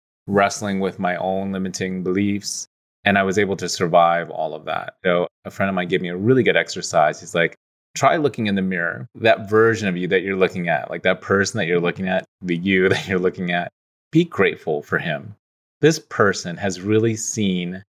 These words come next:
me through all of it." It's just like you and me. And from the very beginning, seen all the experiences and all the heartbreaks and all the challenges that I was able to sort of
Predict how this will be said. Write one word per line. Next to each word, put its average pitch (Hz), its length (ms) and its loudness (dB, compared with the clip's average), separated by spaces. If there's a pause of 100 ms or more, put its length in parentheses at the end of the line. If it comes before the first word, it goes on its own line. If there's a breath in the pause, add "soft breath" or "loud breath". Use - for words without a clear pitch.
(320)
me 92 340 2
through 113 380 4
all 113 240 6
of 90 80 -4
it." - 160 -8 (200)
It's - 100 -14
just 139 220 2
like 123 180 4
you 139 380 2
and 254 120 2
me. 107 360 2 (600)
And 123 360 4
from 127 180 -2
the 120 80 6
very 143 320 4
beginning, 156 420 -2
seen 117 240 -6 (220)
all 139 580 4
the 104 320 -4
experiences 95 960 -4
and 95 160 -10
all 127 240 4
the 120 100 4
heartbreaks 92 600 -2
and 101 100 -6
all 127 280 2
the 110 240 2 (480)
challenges 98 1080 -2 (380)
that 101 340 4
I 101 60 2
was 104 160 -4
able 123 260 0
to 104 480 -6
sort 98 240 -2
of 95 260 -6